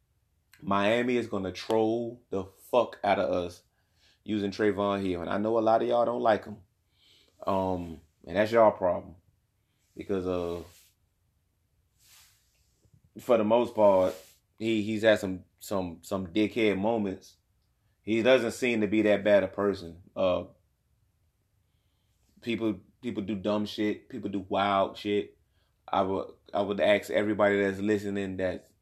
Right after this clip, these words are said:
that, that can't stand this young man to think back to when you were nineteen, twenty, twenty-one, and think of the shit you was doing, or the shit you did to other people, or the shit you said to other people.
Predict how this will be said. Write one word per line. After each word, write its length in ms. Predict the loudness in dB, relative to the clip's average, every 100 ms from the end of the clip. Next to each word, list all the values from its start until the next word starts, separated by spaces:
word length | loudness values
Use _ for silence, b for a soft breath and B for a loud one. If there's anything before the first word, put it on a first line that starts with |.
| -6
that, 320 | -6 -6 -14 _ -8
that 260 | -8 -10 _ _ _ _ _ -10
can't 320 | -6 -6 -6
stand 460 | -10 -2 -2 0 -4
this 120 | -4
young 220 | -4 -2
man 320 | -4 -4 -6
to 100 | -10
think 340 | -6 -4 -2 0
back 220 | 0 0
to 100 | -4
when 240 | -4 -2
you 100 | -2
were 120 | -4 -2
nineteen, 640 | -2 -2 -4 -6 -6 -8
twenty, 300 | -6 -6 -6
twenty-one, 600 | -8 -8 -6 -4 -6 -8 -14 b b b b
and 120 | -10
think 160 | -6 -2
of 80 | -2
the 60 |
shit 360 | -4 -2 -2 -2
you 100 | -6
was 120 | -6
doing, 400 | -4 -4 -4 -8 -14 _ _
or 160 | -12
the 80 | -10
shit 320 | -8 -6 -6
you 100 | -8
did 200 | -4 -2
to 120 | -2 -4
other 140 | -6
people, 340 | -8 -8 -6
or 80 | -8
the 80 | -8
shit 280 | -8 -8 -10
you 60 |
said 340 | -10 -4 -4 -2
to 100 | -4
other 120 | -6
people. 440 | -6 -6 -6 -10